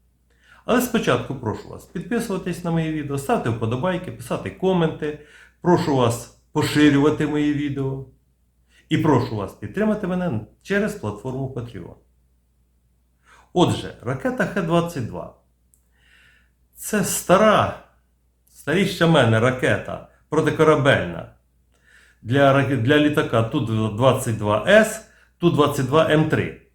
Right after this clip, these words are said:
Ну, для нових літаків, більш нових літаків Ту двадцять два М три ракета Х двадцять два була модернізована в Х двадцять два М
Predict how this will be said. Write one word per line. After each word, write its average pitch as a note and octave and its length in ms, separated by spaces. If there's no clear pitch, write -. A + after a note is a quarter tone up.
Ну, G3 280
для E3 240
нових E3+ 340
літаків, C3 480
більш B2 200
нових A#2+ 280
літаків A#2 420
Ту C#3+ 100
двадцять A#2+ 380
два C#3+ 160
М F3 100
три G#3 220
ракета D#3 400
Х D3 160
двадцять C3+ 320
два C#3+ 160
була C3+ 220
модернізована B2 800
в F#2+ 100
Х C3+ 160
двадцять G#2+ 420
два F#2+ 320
М A2 180